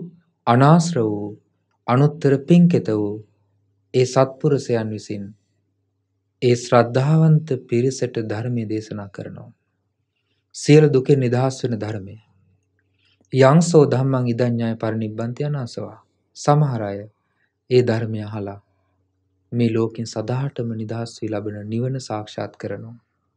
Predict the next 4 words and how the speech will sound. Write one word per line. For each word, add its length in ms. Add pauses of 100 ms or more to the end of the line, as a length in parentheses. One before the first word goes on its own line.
(1400)
බුදුරජාණන් 680
වහන්සේ 500 (260)
දේශනා 520
කළා, 340